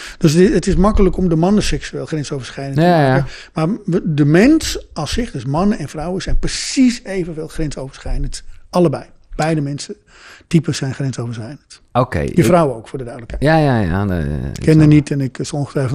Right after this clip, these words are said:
Speaker 1: een leuke meid zijn.
Speaker 2: <laughs>
Speaker 1: Maar
Speaker 2: Ja.
Speaker 1: op dit punt, eh, is ze ongetraind.
Speaker 2: <laughs>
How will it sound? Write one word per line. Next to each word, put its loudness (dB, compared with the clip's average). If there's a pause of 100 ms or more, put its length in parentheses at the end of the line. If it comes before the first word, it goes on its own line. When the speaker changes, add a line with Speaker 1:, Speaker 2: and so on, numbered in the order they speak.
Speaker 1:
een 0
leuke -2
meid -6
zijn. -8
Speaker 2:
<laughs> 2 (160)
Speaker 1:
Maar -4
Speaker 2:
Ja. -8 (220)
Speaker 1:
op 0
dit 2
punt, -2
eh, -4
is -4
ze -8
ongetraind. -2
Speaker 2:
<laughs> -4